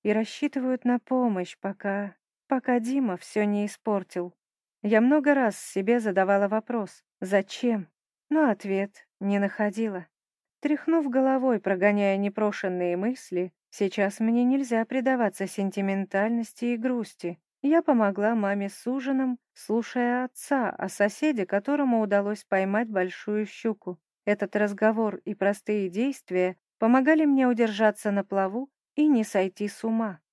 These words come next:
Укладывая сына спать, я думала о том, что всё сделала правильно, подав этот иск в самом начале конфликта.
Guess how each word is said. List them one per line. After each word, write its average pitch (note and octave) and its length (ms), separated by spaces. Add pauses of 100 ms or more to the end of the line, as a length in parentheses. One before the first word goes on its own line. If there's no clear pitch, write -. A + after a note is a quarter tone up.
(320)
Укладывая G3 680
сына F#3+ 380
спать, - 480 (220)
я G3+ 180
думала G3 460
о G3 40
том, C#4+ 260
что - 220
всё D4 400
сделала A3+ 560
правильно, F#3 680
подав G3 500
этот F#3 360
иск C4 360
в - 60
самом C4+ 440
начале G#3 460
конфликта. G3+ 800